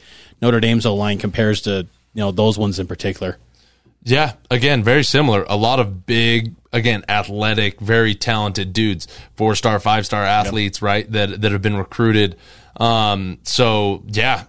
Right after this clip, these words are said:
Speaker 2: I, I, I think it's gonna be a good challenge for us. I think it's also an opportunity to make a statement, um, and, uh, and, you know, just go out there and, and compete and, and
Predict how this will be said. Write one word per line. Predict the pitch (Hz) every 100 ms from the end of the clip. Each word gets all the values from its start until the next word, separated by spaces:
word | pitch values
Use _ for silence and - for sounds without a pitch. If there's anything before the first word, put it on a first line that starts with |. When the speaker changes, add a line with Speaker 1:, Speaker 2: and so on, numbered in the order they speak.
| -
Speaker 2:
I, | 113
I, | 107 110 107 - _ _ _ _ -
I | 117
think | 117 120
it's | 113
gonna | 123
be | 110
a | 101
good | 120 110
challenge | 127 113 113
for | -
us. | 113 127 -
I | 107
think | 101 110
it's | 101
also | 110 104 104
an |
opportunity | 104 104 107 113 104
to | 101
make | 101 98
a |
statement, | - 110 110 120 127 - _ _ _
um, | - 107 101 98 92 85 _ _ _
and, | 107 104 98
uh, | 95 90 85 85
and, | 95 98
you | 98
know, | 104 120 _ _
just | - 95 -
go | 98
out | 98 -
there | 107 101
and, | 92 90
and | 95 95 90 87 - - _ _ _ -
compete | 120 104 - 107 123 -
and, | 104 92
and | 98